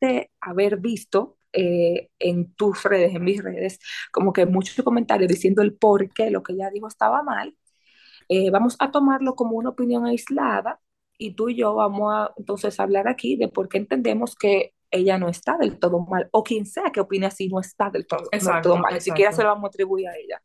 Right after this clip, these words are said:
Speaker 2: Tú sabes que yo siempre te he comentado, o sea, siempre he com-, he pensado que los opuestos se atraen, pero que no funcionan. O sea,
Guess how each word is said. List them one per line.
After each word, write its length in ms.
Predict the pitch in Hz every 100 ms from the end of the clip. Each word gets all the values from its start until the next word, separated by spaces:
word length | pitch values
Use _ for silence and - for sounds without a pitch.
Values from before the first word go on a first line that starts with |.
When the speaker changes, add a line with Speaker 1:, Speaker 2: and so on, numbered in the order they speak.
| _ _ _ - _ _ _ _ _
Speaker 2:
Tú 100 | 240
sabes 320 | 262 277 269
que 300 | 240 220 196
yo 80 | 208
siempre 340 | 220 226 226 220
te 240 | 208 202
he 60 | 202
comentado, 540 | 214 214 208 151 151
o 60 | -
sea, 240 | 202 175
siempre 360 | - 196 214 202
he 80 |
com-, 160 | 202 -
he 60 | 196
pensado 580 | 196 185 165 147 151 - - - -
que 140 | 190
los 160 | 190 180
opuestos 460 | 175 185 180 180 190
se 140 | - 190
atraen, 580 | 165 156 156 147 143 139 _ _ - -
pero 200 | 196 185
que 140 | 185
no 140 | 175
funcionan. 800 | 170 170 160 - 147 139 139 143 -
O 100 | 156
sea, 480 | 156 156 147 139 139